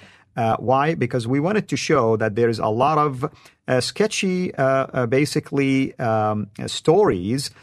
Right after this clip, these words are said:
uh, shaky, uh, foundations, if you wish, concerning many of the components of the Islamic narrative. In fact, let me remind you of a couple of things. Most of the time, the narrative is later,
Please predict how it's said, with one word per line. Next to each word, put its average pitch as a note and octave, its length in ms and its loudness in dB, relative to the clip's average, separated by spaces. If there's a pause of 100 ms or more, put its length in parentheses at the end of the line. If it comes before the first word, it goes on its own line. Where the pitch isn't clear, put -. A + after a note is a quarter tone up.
(180)
uh, A#2+ 160 0
shaky, B2 800 0
uh, A2+ 100 -2
foundations, A#2 720 0
if G2+ 160 -2
you G#2+ 140 -2
wish, A2+ 280 0
concerning A#2+ 760 0 (240)
many D3 640 2
of C3 320 0
the A#2+ 160 0
components B2 720 0
of A2 160 -4
the A2 80 0
Islamic A2 500 -2
narrative. A2 440 -2
In F#2+ 100 -6
fact, A2 340 -2
let G#2 80 -4
me A2 160 -2
remind B2 340 0
you A#2 100 0
of - 220 -6
a - 20 -20
couple C3 240 -2
of B2+ 80 -4
things. A2+ 440 0 (340)
Most C3 380 0
of C#3 120 2
the C3+ 80 4
time, C#3+ 560 2
the A2+ 280 0
narrative A#2+ 540 2
is G#2 260 -4
later, A#2 520 2